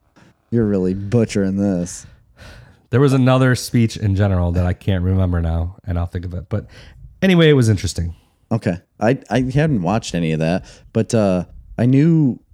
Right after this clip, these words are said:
Speaker 1: Tom Hank-, Tom Hanks got super emotional about his family.
Speaker 2: Yeah.
Speaker 1: Um, I know during his award. And
Speaker 2: Yeah, he was crying a couple times.
Speaker 1: then, like, the, the very next day, I saw a post on Reddit that, uh,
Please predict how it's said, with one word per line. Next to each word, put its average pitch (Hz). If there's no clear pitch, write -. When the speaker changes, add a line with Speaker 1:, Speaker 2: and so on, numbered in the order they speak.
Speaker 1:
Tom 117
Hank-, 113
Tom 131
Hanks 123
got 85
super 95
emotional 90
about 85
his 78
family. 92
Speaker 2:
Yeah. 90
Speaker 1:
Um, 90
I 92
know 95
during 90
his 92
award. 92
And 90
Speaker 2:
Yeah, 110
he 120
was 117
crying 87
a 85
couple -
times. -
Speaker 1:
then, 123
like, 120
the, 110
the 104
very 117
next 98
day, 101
I 87
saw 87
a 82
post 92
on 85
Reddit 82
that, 80
uh, 78